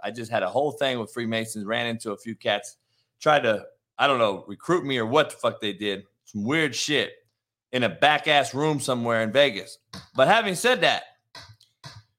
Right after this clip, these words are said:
<sighs> somebody's in their head, dog. Somebody's in these cats' head, 'cause there's just no way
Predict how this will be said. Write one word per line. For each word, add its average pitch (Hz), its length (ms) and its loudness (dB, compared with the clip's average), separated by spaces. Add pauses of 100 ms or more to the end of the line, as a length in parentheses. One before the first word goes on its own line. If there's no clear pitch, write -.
(960)
<sighs> - 60 -4 (2500)
somebody's 277 760 4
in 180 140 4
their 156 200 6
head, 139 340 4
dog. 143 400 4
Somebody's 311 840 2
in 202 180 2
these 185 220 -2
cats' 165 360 0
head, 139 420 0
'cause 233 160 2
there's 254 200 -2
just 247 180 -4
no 277 160 6
way 262 680 0